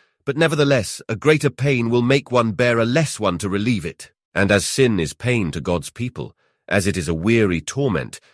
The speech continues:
they will be willing, if necessary, to have their right hand cut off, or their right eye plucked out, rather than having two eyes or two hands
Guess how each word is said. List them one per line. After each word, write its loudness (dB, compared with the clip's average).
they 2
will 2
be 2
willing, 2
if -6
necessary, -4
to -8
have -2
their 0
right -2
hand -6
cut -8
off, -10
or 0
their 2
right 0
eye -2
plucked -6
out, -8
rather 2
than -2
having -4
two 0
eyes -8
or -6
two -6
hands -2